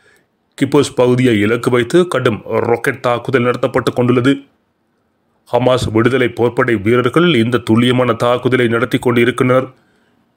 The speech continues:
கிப்புஸ் பகுதி என்பது பாலஸ்தீன மண்ணை ஆக்கிரமித்து நிலை கொண்டுள்ள இஸ்ரேலிய ஆக்கிரமிப்பு குடியேற்றவாசிகள் பகுதியாக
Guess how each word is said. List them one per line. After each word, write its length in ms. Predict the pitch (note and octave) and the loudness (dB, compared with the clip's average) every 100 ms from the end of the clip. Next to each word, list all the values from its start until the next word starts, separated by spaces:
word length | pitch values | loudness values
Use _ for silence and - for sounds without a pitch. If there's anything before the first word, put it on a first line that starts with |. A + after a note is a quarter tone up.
| _ | _
கிப்புஸ் 380 | - D3 G#3 - | -8 -2 -2 0
பகுதி 300 | C3 C#3+ D#3 | 2 2 2
என்பது 380 | B2+ B2+ B2+ F#3+ | 2 2 2 0
பாலஸ்தீன 600 | C3 B2 B2+ C#3+ C#3 A2+ | 2 0 0 0 0 0
மண்ணை 340 | A2 C3 G3 | 0 0 0
ஆக்கிரமித்து 840 | C3+ A#2 B2 C3 B2+ B2 C#3 F#2 F2 | 0 0 0 0 2 2 2 2 0
நிலை 260 | A2 B2+ | -2 -2
கொண்டுள்ள 500 | B2+ B2+ C3 E3 F#3+ | -2 0 2 2 0
இஸ்ரேலிய 580 | - A2+ - B2+ C3 A#2+ | -4 -6 -2 2 2 2
ஆக்கிரமிப்பு 800 | F2 F#2 A#2 - B2+ C3 B2+ - | 2 0 -2 0 0 0 0 -2
குடியேற்றவாசிகள் 800 | - B2 B2+ C3 B2 A#2+ B2+ A#2+ | 0 0 0 0 0 0 0 0
பகுதியாக 680 | B2 B2 B2 B2 A#2+ B2 - | 0 0 2 2 2 0 -2